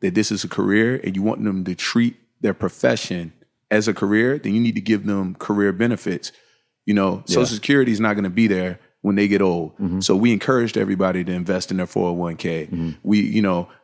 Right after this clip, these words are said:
Speaker 1: health insurance is an option.
Speaker 2: Yeah.
Speaker 1: We encouraged everybody, like, you need health insurance.
Speaker 2: Right,
Speaker 1: You don't
Speaker 2: right.
Speaker 1: know what's gonna happen. Like, that money that you're trying to put in your pocket, don't worry about that right now,
Speaker 2: Mm-hmm.
Speaker 1: because if something happens to you and you can't go to work, you're gonna be screwed.
Speaker 2: Yeah.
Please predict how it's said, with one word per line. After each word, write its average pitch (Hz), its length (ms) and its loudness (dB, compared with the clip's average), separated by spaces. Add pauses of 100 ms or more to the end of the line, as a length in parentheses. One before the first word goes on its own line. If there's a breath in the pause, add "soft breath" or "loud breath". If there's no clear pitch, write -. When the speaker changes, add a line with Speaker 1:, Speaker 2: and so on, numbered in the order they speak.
(120 soft breath)
Speaker 1:
health 131 220 2
insurance 107 360 0
is 98 140 0
an 95 100 0
option. - 480 -2
Speaker 2:
Yeah. 87 220 0 (220)
Speaker 1:
We 131 200 6
encouraged 113 640 4
everybody, 92 480 0
like, 90 280 -2 (280)
you 107 100 4
need 113 160 6
health 113 240 4 (120)
insurance. 87 460 -6
Speaker 2:
Right, 95 120 0
Speaker 1:
You 101 60 2
don't 120 100 6
Speaker 2:
right. 123 60 6
Speaker 1:
know 123 100 8
what's 117 160 2
gonna 101 160 -2
happen. 92 400 -2 (400 soft breath)
Like, 90 160 0
that 117 160 6
money 127 240 6
that 117 160 0
you're 113 60 -4
trying 127 160 2
to 117 40 -4
put - 140 -2
in 117 100 2
your 113 100 2
pocket, 127 300 0
don't 117 140 4
worry 117 200 4
about 92 200 -4
that 92 120 -4
right 87 240 -2
now, 90 200 0
Speaker 2:
Mm-hmm. 95 80 2
Speaker 1:
because 92 440 0
if - 100 -8
something 123 320 0
happens 123 380 0
to 107 120 -2
you 92 100 0
and 90 80 -2
you 95 80 -4
can't 107 220 -2
go 101 100 2
to 95 80 0
work, 104 340 0
you're 98 80 -4
gonna 104 160 0
be 92 120 -2
screwed. 92 520 0
Speaker 2:
Yeah. 82 200 0